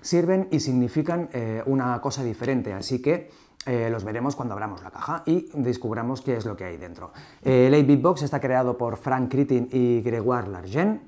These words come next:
Y no os puedo contar mucho más porque después las edades y la duración de la partida depende mucho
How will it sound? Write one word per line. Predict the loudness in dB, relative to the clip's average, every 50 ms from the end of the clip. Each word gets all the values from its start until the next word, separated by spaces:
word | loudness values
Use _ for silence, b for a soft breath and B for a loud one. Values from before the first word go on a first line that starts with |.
| B B B B B B B B B
Y | 10 10 12 12 10
no | 8
os | 4
puedo | 4 2 2 2
contar | 4 2 4 2
mucho | 4 2 2 0
más | 0 0
porque | 0 -2 -2 0 0 0
después | 0 -2 -2 0 0 2 2 2
las | 0 0 0 0
edades | 2 4 4 4 2 0 -2 -2
y |
la | -2 -2
duración | -2 -2 0 2 2
de | 2
la | 2 2
partida | 0 0 0 0 0 0 -2
depende | 0 -2 0 2 2 2 4 4 2
mucho | 2 2 0 -2 -4 -6 B